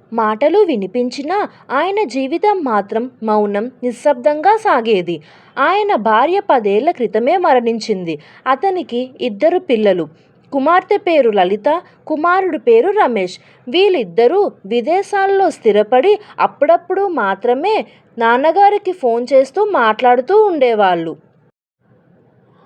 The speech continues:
ఒకరోజు వీరయ్య గారు అల్మరాని శుభ్రం చేస్తుండగా ఒక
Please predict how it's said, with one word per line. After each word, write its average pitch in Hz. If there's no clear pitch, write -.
ఒకరోజు 311
వీరయ్య 277
గారు 370
అల్మరాని 349
శుభ్రం 254
చేస్తుండగా 254
ఒక 294